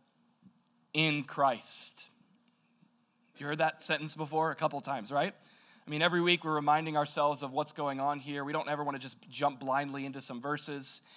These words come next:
Uh, even though we're only studying one verse today, we ha-, we have to take some time as a running start to get into it. The gr-, the broader context of Ephesians is amazing. Paul is really seeking to help Christians recognize and be rooted in the impact and the implications of the gospel over their lives.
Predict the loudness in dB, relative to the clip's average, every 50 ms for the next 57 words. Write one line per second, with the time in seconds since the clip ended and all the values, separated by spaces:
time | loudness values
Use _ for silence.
0 | -20 -20 -14 -6 -6 -2 -2 0 4 8 8 8 10 10 8 8 6 4 2 4
1 | 4 4 4 4 2 -2 0 0 0 0 0 0 0 2 2 0 0 -2 -4 -4
2 | -4 -2 -2 -2 -2 -2 -4 -6 -6 -6 -8 -8 -4 -4 -4 -4 -2 -2 -2 -2
3 | -2 -2 -2 -2 -2 -2 -2 0 0 2 2 2 0 0 -6 -10 -8 -8 -8 -8
4 | -8 -8 -6 -6 -8 -8 -10 -14 -20 -20 -20 -18 -12 -10 -8 -4 -4 -4 -4 -2
5 | -4 0 6 8 8 8 8 6 6 6 6 6 6 2 -2 -2 -2 -4 -4 -4
6 | -6 -6 -6 -6 -6 -6 -6 -8 -8 -6 -6 -6 -6 -6 -6 -8 -10 -4 2 4
7 | 6 6 6 4 2 0 -4 -6 -8 -10 -20 -20 -12 -6 0 2 2 2 2 2
8 | 2 2 2 0 -2 -6 -6 -6 -2 2 4 4 4 4 0 -8 -6 -6 -6 -6
9 | -8 -10 -10 -10 -8 -2 0 0 0 0 -2 -8 -2 2 2 4 4 2 0 -4
10 | -6 -6 -6 -6 -4 -2 -2 -2 -2 -2 -2 -4 -4 -4 -4 -6 -8 -10 -14 -18
11 | -20 -20 -20 -20 -20 -20 _ _ -20 -10 -4 -4 0 2 2 2 2 2 2 2
12 | 2 2 0 -2 -8 -8 -6 -6 -4 -4 -4 -6 -6 -4 -4 -4 -2 -2 -4 -4
13 | -4 -6 -6 -4 0 2 2 4 2 2 -2 -2 -6 -6 -6 -6 -6 -6 -6 -2
14 | 2 2 2 2 2 -2 -4 -2 -2 -2 -2 -4